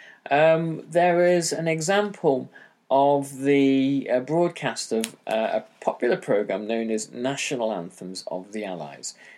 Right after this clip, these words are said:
This went out every Sunday evening at nine o'clock, um, and a new song, uh, of a new ally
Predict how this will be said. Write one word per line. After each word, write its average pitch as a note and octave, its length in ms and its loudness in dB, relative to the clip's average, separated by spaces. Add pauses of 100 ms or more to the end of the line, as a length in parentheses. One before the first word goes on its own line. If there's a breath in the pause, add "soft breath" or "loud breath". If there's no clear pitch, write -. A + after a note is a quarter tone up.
This G3+ 180 0
went A3 180 4
out E3+ 220 2
every D3+ 240 -2
Sunday C3+ 480 0
evening C#3 580 -4 (100)
at F#2+ 200 -6
nine G#2+ 300 -8
o'clock, - 640 -6 (480 loud breath)
um, C3+ 640 4 (100)
and C#3 220 2
a C3+ 80 2
new E3 420 0
song, G2+ 520 -2 (440 soft breath)
uh, A2+ 320 0
of A#2 200 -4
a B2 60 -4
new D3 300 0
ally F#2 480 -4